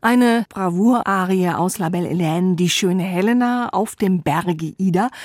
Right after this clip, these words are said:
gesungen von Nikolai Gedda, eine Aufnahme des Bayerischen Rundfunks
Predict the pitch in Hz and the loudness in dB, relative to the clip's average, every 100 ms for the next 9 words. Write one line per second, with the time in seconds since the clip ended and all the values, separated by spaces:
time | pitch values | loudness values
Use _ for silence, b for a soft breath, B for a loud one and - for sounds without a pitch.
0 | B B - 196 247 330 311 202 233 214 | B B -2 2 6 6 4 0 -2 -2
1 | - 208 - 208 165 165 147 147 196 226 | -2 -2 -2 -2 -2 -2 -2 -2 -4 -4
2 | - 180 - 214 180 160 160 - 170 156 | -4 -4 -4 -6 -6 -4 -6 -6 -4 -4
3 | 156 - 165 175 196 214 190 - | -4 -4 -4 -4 -2 -2 -4 -6